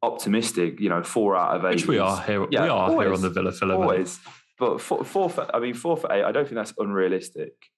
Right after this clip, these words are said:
Speaker 1: And you look at, you look at how wishy-washy Tottenham have been. We don't know when the Liverpool game's ever going to get played. Same with Burnley at
Speaker 2: Mm-hmm.
Speaker 1: home. Um, but, you know, you'd like to think that at the very least,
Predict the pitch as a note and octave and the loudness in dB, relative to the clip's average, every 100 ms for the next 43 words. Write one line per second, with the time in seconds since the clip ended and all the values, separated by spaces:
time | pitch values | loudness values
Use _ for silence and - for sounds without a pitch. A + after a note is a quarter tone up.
0 | _ _ _ _ _ _ _ G2 G2 A2+ | _ _ _ _ _ _ _ -2 2 2
1 | - G2 - G#2 G#2+ A2 A2+ G2 F2 E2 | 2 0 0 0 0 2 0 0 0 0
2 | F#2+ - F#2 F2+ - F2 F2 - F2 E2+ | -2 -4 -2 -2 -4 -8 -6 -8 -6 -6
3 | E2+ F2 E2 E2 E2+ F#2+ F2 F2 E2+ F2 | -4 -2 0 0 0 0 0 0 0 -2
4 | F#2+ - F2+ F#2 F#2 F2 - F#2+ - B2 | -2 -6 -4 -2 -2 -2 -2 -2 -2 -2
5 | E2+ E2+ - - - F2+ E2+ E2+ F2 - | -2 -4 -4 -4 -2 -2 0 0 0 -2
6 | G2 F2 F2+ F2+ E2+ D#2+ D#2 F#2 E2+ F2 | -2 -2 -2 -2 0 -2 -4 -2 -2 -2
7 | F2 E2+ - _ _ _ _ _ - F2+ | -2 -6 -12 _ _ _ _ _ -2 0
8 | F2+ F2+ F2+ F2 E2 - _ _ _ _ | 2 0 0 -2 -4 -10 _ _ _ _
9 | _ _ _ - F#2+ G2 F2+ F2 E2+ F#2+ | _ _ _ -4 -2 0 0 0 0 0
10 | G#2+ G2 - - F2 F#2+ F2 - F2+ E2 | 2 0 -2 -6 -4 -2 -2 -4 -2 -2
11 | - - _ _ _ _ _ _ _ _ | -2 -10 _ _ _ _ _ _ _ _
12 | _ _ _ _ G2 - G2 F2+ G#2 F#2 | _ _ _ _ -4 0 0 2 2 2
13 | F2+ F2 F2 E2+ - | 2 2 0 -4 -12